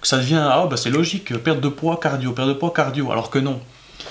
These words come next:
Euh, après, malheureusement, je peux pas forcément, j'ai pas la liberté nécessaire pour encadrer, euh, te-, ces personnes, pour leur dire, voilà, euh,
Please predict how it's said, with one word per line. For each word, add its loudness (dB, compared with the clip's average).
Euh, -4
après, 2
malheureusement, 2
je -6
peux -18
pas -2
forcément, 0
j'ai -4
pas 2
la 2
liberté -4
nécessaire -2
pour -2
encadrer, 0
euh, -2
te-, -4
ces -8
personnes, 0
pour -4
leur 0
dire, -2
voilà, 2
euh, -4